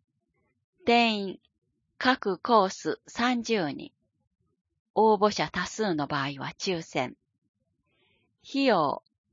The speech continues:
千六百円。施設使用料、保険代など。申し込み、十一月十五日金曜までに、消印有効。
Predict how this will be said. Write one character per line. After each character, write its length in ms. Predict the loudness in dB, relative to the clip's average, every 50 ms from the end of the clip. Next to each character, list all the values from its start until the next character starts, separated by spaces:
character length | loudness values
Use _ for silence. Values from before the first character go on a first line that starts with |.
| _ _ _ _
千 420 | -20 -4 0 2 2 2 2 0 0
六 200 | 0 0 0 0 _ 0
百 320 | 0 0 0 0 -4 -4
円。 240 | -4 -4 -4 -6 -10 _ _ _ _ _ _ _ _ _ _ _ _ _ _ _ _
施 240 | _ -14 -10 -8 -4
設 340 | 0 2 2 0 0 -4 -10
使 240 | -8 -6 -4 -2 0
用 280 | 0 0 0 0 -2
料、 340 | -2 0 0 0 0 -2 -6 -12
保 240 | -10 -4 -2 -2 0
険 320 | 0 0 -2 -2 -2 -2
代 260 | -2 0 0 0 -2
な 160 | -4 -4 -6 -4
ど。 240 | -2 -2 -4 -4 _ _ _ _ _ _ _ _ _ _ _ _ _ _ _ _ _ _ _ _ _ _ _ -4 2
申 260 | 4 6 6 6 4
し 160 | 2 -4 -4 0
込 140 | 2 2 2
み、 200 | 0 -2 -6 _ _ _ _ _ _ _ _ _ _ _ _ _ _ _
十 300 | -2 2 4 4 4 4
一 240 | 2 0 -2 -2 0
月 280 | 0 0 0 -2 -4
十 260 | 0 2 2 2 2
五 140 | 2 2 0
日 480 | 0 0 -4 -6 -6 -4 -2 -2 -2 -4 -10 -10 -4
金 240 | -2 0 0 2
曜 240 | 2 2 2 2 2
ま 160 | 2 0 0
で 160 | 0 0 0 -2
に、 180 | -2 -4 -6 _ _ _ _ _ _ _ _ _ _ _ -2
消 140 | 2 2 2
印 480 | 2 0 0 0 0 0 -2 -2 -4
有 220 | -4 -2 -4 -4 -6
効。 420 | -4 -2 -2 0 0 -2 -4